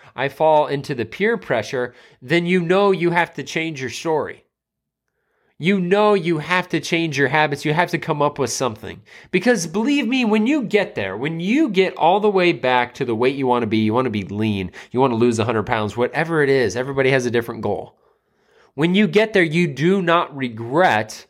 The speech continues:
the sacrifices you made, like some of these holidays and events.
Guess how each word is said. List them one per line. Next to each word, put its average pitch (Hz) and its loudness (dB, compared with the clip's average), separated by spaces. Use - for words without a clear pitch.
the 123 -4
sacrifices 135 -2
you 120 -2
made, 123 2
like 107 -2
some 135 -4
of 117 -4
these 113 -2
holidays 107 -2
and 98 -8
events. - -14